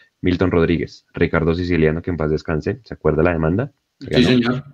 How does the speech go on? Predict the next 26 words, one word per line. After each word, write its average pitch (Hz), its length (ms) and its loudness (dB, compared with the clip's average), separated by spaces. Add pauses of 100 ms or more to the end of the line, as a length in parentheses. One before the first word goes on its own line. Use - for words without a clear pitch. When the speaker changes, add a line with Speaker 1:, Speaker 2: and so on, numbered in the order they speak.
(380)
Speaker 1:
Oscar 85 300 0
Briseño, 113 480 0
Rubén 82 280 -2
Darío 76 220 2
Bustos, 113 460 -2
Sherman 78 400 -4
Cárdenas, 101 460 -2
Gerardo 76 400 0
Bedoya, 92 480 0
Milton 80 320 -4
Patiño, 107 560 -2
Efraín 73 420 -2
Cortés, 104 580 -4
León 78 340 -2
Darío 78 260 2
Muñoz, 87 400 -4
Jairo 82 340 2
El 80 80 -4
Tigre 80 220 -2
Castillo, 104 480 -4 (220)
Ariel 76 260 0
Carreño, 90 520 0
Diego 73 320 -4
Cochas, 98 480 -6 (320)
Rodrigo 80 400 2
Astudillo 95 580 -2